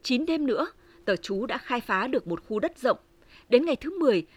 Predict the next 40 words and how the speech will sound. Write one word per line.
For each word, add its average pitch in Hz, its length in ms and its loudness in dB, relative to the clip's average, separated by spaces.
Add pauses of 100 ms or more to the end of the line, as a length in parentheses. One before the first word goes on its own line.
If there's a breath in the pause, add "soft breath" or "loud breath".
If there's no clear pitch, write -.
(100 loud breath)
thì 220 100 -4
anh 226 160 -2
bỗng 214 160 -6
thấy 196 160 -6
một 247 220 -6
con 214 140 -6
chim 202 240 -6
gõ 190 160 -6
kiến 190 360 -4
bay 208 140 -2
đến 180 320 -2
và 196 80 -4
nói, 175 340 -4 (640 soft breath)
"Nghỉ 220 180 4
tay 220 200 -2
một 202 180 -2
tí 240 120 -2
đã, 269 340 -2
tờ 190 120 2
chú, 233 380 -2 (260 loud breath)
tôi 254 100 4
có 262 140 0
câu 302 180 -2
chuyện 226 280 -2
muốn 269 140 -2
nói 226 120 0
với 269 140 -4
anh. 254 280 -4 (380 loud breath)
Hãy 220 140 -4
để 240 180 4
cho 240 140 -6
loài 196 200 -2
chim 233 240 -6
chúng 233 200 -8
tôi 240 280 2
ít - 240 -6
cây 240 160 0
để 180 120 0
làm 165 200 -2
tổ. 165 340 -4